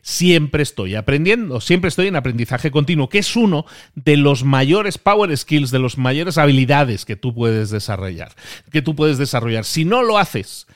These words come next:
si no lo haces, si no cometes errores, si no empiezas a, a crecer, pero sobre todo a aprender, ahora veremos estas tres fases del aprendizaje que tú tienes que realizar en un nuevo equipo,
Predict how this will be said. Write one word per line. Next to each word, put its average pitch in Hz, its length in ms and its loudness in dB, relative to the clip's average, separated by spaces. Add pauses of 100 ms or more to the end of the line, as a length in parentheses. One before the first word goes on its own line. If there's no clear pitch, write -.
(160)
si 139 120 -2
no 185 100 0
lo 196 120 2
haces, 156 220 0
si - 100 -4
no 139 200 0
cometes 147 380 -4
errores, 127 380 -2
si 123 160 -6
no 139 120 0
empiezas 131 400 0
a, 127 240 0
a 131 80 0
crecer, 123 400 0
pero 131 120 -2
sobre 123 300 0
todo 208 320 0 (220)
a 147 260 2
aprender, 139 720 0
ahora 131 220 0
veremos 120 400 0
estas 113 400 -6
tres 160 280 -2
fases 131 520 -2
del 110 120 -2
aprendizaje 107 640 -4
que 110 80 -6
tú 123 140 -8
tienes 147 180 -6
que 127 120 -6
realizar 110 580 -6
en 98 100 -8
un 117 140 -6
nuevo 127 180 -4
equipo, 120 340 -6